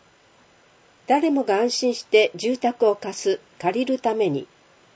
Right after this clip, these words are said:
短期集中型サービスで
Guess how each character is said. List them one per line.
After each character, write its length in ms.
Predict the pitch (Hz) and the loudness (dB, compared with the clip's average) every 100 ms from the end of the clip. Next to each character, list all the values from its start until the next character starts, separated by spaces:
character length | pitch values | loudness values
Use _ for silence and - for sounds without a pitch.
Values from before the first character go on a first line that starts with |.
| _ _ _ _ _ _ _ _ - | _ _ _ _ _ _ _ _ -6
短 240 | 277 285 | -4 -2
期 220 | - 180 | 0 -2
集 240 | 156 247 269 | 0 -2 -4
中 220 | 285 277 | -2 -2
型 260 | 262 262 254 | 0 0 0
サ 200 | 262 240 | 0 2
ー 20 | |
ビ 100 | 214 | 0
ス 160 | - | -2
で 180 | 165 165 | -2 -2